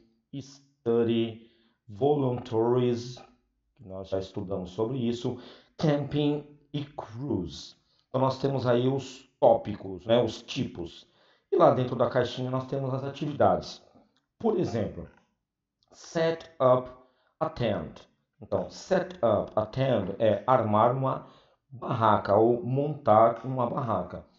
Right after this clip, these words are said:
Então, esse tópico, ele está ligado com o camping. Então, eu venho aqui e coloco set up.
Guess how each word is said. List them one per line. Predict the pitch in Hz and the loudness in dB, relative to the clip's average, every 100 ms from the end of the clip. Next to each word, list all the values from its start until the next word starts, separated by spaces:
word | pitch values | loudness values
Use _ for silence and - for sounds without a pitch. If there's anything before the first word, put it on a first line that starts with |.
| _ _ | _ _
Então, | 151 139 | 0 2
esse | 139 - 107 | 2 -2 -8
tópico, | - 104 107 - 131 - | 2 2 2 -4 -6 -6
ele | 101 92 | -4 -4
está | 87 98 | -2 -2
ligado | 98 92 104 107 120 | 0 4 4 4 -2
com | 110 117 123 | -2 0 0
o | 180 - - _ _ _ | -2 -10 -20 _ _ _
camping. | - 156 131 107 101 87 82 | -6 -2 -2 -4 -8 -8 -14
Então, | - 90 | -16 -14
eu | 92 | -14
venho | 90 92 107 | -14 -12 -12
aqui | - 101 110 - _ | -8 -6 -6 -10 _
e | 98 | -20
coloco | 87 104 92 92 92 135 - | -2 0 2 -2 -4 -12 -14
set | _ - - - 98 95 | _ -20 -18 0 2 6
up. | 113 147 | 4 4